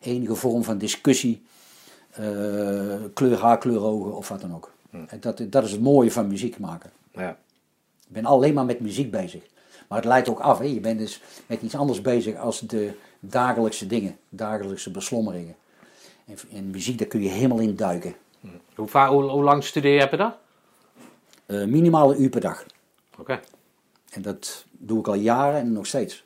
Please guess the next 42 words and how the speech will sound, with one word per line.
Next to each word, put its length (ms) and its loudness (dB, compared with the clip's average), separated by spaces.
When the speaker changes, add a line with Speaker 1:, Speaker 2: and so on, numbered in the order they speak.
Speaker 2:
Hm. 80 -16
Oké. 220 -14
Wie 120 -20
is 60 -20
dat? 140 -8
Dat 100 -20
is 100 -14
de 80 0
hond. 280 4
Speaker 1:
Hé, 100 2
hey, 60 8
Teun. 360 6
Speaker 2:
Kom 120 2
maar, 100 2
Teuntje. 340 2
Hé, 100 2
hey, 60 10
luister, 520 10
de, 140 4
de 100 4
hond 240 8
komt 220 0
even 200 2
binnen. 280 2
Even, 420 0
eh. 120 4
Speaker 1:
<laughs> 100 -2
Speaker 2:
Ik 100 -8
denk, 160 -4
ja, 140 2
baasje, 360 4
zo, 180 -4
ik 140 -2
heb 120 0
een 100 -4
baasje 300 6
nog 100 0
nooit 200 2
zo 100 -4
lang 140 2
horen 160 0
praten. 400 4